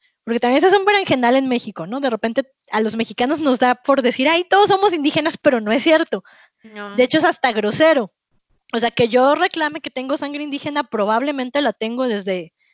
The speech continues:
Speaker 1: no sé, hace cuatro, cinco, seis más generaciones en mi familia,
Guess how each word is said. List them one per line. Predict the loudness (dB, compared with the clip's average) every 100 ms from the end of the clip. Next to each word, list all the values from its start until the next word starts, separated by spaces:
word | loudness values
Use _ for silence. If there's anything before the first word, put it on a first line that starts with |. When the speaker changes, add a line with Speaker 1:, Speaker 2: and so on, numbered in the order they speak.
| _
Speaker 1:
no | -8 -6
sé, | -6
hace | -6
cuatro, | -4 0 2 2
cinco, | -2 -4 -4
seis | -4 -4 -4
más | -6 -6
generaciones | -6 -6 -4 -4 -4
en | -6
mi | -2
familia, | -2 -2 -2